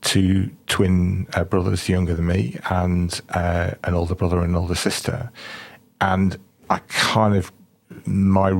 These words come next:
my route through life or the payoffs that I got were about being a conduit and, and being a, a fulcrum in terms of kind of that, that, that position. And I think that's where I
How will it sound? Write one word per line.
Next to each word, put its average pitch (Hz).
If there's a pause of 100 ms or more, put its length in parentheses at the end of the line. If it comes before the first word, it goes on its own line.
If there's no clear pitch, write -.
(220)
my 98
route 101
through 92
life 95
or 87
the 92
payoffs -
that 90
I 85
got 87
were 92
about 92
being 90
a 87
conduit 90
and, 87
and 87
being 90
a, 90 (120)
a -
fulcrum 101 (560)
in 87
terms 90
of 90
kind 90
of 87
that, - (220)
that, - (120)
that -
position. 85
And 90
I 92
think 98
that's -
where 90
I 90